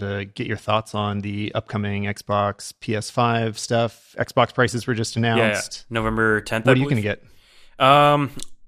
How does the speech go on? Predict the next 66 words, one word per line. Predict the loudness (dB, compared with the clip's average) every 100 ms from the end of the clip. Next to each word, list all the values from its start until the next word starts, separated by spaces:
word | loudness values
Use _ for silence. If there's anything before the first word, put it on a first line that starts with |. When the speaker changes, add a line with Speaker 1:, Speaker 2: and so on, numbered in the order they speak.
| -20 _ _
Speaker 2:
I'm | 2
probably | 4 4
the | 4
wrong | 4 2
<laughs> |
person | 0 0 4
to | 4
ask | 4 2
about | 0 2
gaming | 0 0 0
because, | -2 -2 -2 0
uh, | 0 2 0
the | 0 0
only | 2
games | 2 4 2
I |
play | 4 4 6
are | 4
N | 0 -2
H | 0 2
L, | 2 2 0 -2
and | -2 -2 -4 -6
I'm | -4 -4
wanting | 0 2 4 4
to | 4
play | 6 8
Speaker 1:
<laughs> |
Oh, | 6
you, |
Speaker 2:
Formula | 6 6
Speaker 1:
like, | 6 4
Speaker 2:
One. | 0 -4 -10 -12 2
Speaker 1:
are | 4
very | 6 4 2
specific. | -2 -4 -4 -6 -6 0
Okay. | 4
Speaker 2:
Yeah, | 4
I'm | 4
very, | 4 6 8 6 4
I, | 2
I, | 2 4
like, | 4 2
when | 2 2
I | 4
grew | 4 2
up, | 4 4
it |
was, | 2 0 -2
everything | -4 -2 -2 -4
was | -4
just | -6 -2
hockey | 0 0 0 -2
and | -2
YouTube. | -4 -4 -6 -10 -8 -10
Uh, | -4 -2 0 0
and | -2 -4 -8 -20 -18 -4
even, | 0 4
like, | 4 2
the | 2
new | 2
Speaker 1:
Very |
Speaker 2:
setup, | 4 6 6 6
I | 4
tried | 6 4
Speaker 1:
Canadian. | 4 2
Speaker 2:
to | 0